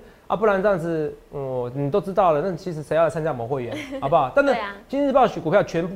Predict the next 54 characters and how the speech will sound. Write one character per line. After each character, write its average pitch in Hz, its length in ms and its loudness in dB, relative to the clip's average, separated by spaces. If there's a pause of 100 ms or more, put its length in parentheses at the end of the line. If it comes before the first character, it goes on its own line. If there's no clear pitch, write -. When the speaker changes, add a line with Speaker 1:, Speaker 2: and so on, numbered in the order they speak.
Speaker 1:
不 208 40 -2
是， 175 140 -8
不 - 120 -6
全 185 140 -2
然 165 100 -2
全 160 140 -2
部 170 100 -4
都 175 60 4
是 165 100 -4
会 170 120 0
员 139 100 -2
股 127 80 -8
票 123 260 -4
啊， 156 60 -4
不 208 80 -2
然 175 100 2
谁 151 120 -2
要 147 40 0
参 143 160 -6
加 139 140 -4
一 143 60 -6
样 160 120 -2
意 151 140 -6
思， 127 140 -12
好 120 80 -6
不 131 60 -4
好？ 127 60 0
可 156 120 -4
是 214 200 0 (300)
当 262 220 8
我 175 160 8
要， 190 120 4
Speaker 2:
好。 190 60 -4 (240)
Speaker 1:
当 262 340 0
我 156 300 0
确 254 260 2
定 190 200 -2
要 185 120 2
进 170 220 -2
场 127 180 -8
的 127 80 -8
时 127 200 -6
候， 143 120 2
我 131 80 0
确 - 120 -4
定 202 40 -2
要 214 60 2
选 208 160 -4
这 160 80 -2
档 151 100 -4
股 127 120 -8
票， 131 260 -2 (300)
所 214 120 6
以 170 80 0